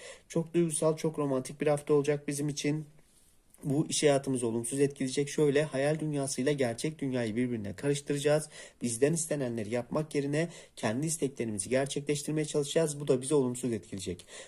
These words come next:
Bu yüzden iş hayatımızda da lütfen çok dikkatli olalım. Toplu hareket etlerden kaçalım. Normalde şu şeytan kartı olmasa çok daha farklı konuşurdum ama şeytan kartı çıktığı için ve aranızda kara kediler olduğu için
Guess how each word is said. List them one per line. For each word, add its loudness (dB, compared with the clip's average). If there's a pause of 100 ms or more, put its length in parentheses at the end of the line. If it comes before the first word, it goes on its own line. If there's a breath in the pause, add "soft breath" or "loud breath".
(120)
Bu 2
yüzden 2
iş -6
hayatımızda 2
da 4
lütfen -2
çok -6
dikkatli 0
olalım. 2
Toplu 0
hareket -2
etlerden 0
kaçalım. -4 (440 loud breath)
Normalde 4
şu -4
şeytan 0
kartı 0
olmasa 0
çok -4
daha 0
farklı -2
konuşurdum -2
ama -4
şeytan -4
kartı -2
çıktığı -6
için 0
ve 2
aranızda -4
kara -2
kediler -6
olduğu 0
için 0